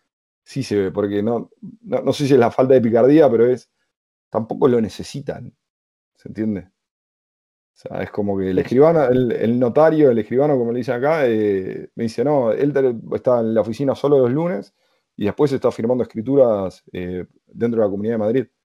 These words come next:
O sea, está solo en la oficina un día, no, no necesita ir más días o, o, o, o facturar más. Y después, con respecto a lo que vos decís a nivel de los problemas españoles, no sé, ahora con la pandemia,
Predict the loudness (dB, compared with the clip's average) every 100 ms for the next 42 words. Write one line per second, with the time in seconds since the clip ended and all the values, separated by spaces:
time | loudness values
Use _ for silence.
0 | _ _ _ _ _ _ _ _ _ _
1 | _ _ _ _ _ -6 -2 0 0 4
2 | 4 4 2 0 0 -2 -6 -4 -4 -4
3 | -2 -4 -2 -2 -4 -8 -6 -4 -4 -6
4 | -4 -6 -4 -4 -4 -6 _ -6 -6 -10
5 | -6 -2 -2 -4 -4 -4 -4 -18 -16 -10
6 | -10 -8 -2 -2 -2 -10 _ _ _ _
7 | _ _ _ _ _ 0 0 4 2 4
8 | 2 4 4 2 4 4 6 4 2 0
9 | -4 -4 -2 -2 -2 0 0 0 0 -2
10 | -4 -2 0 0 -2 -2 2 4 2 2
11 | 0 0 0 0 -2 -4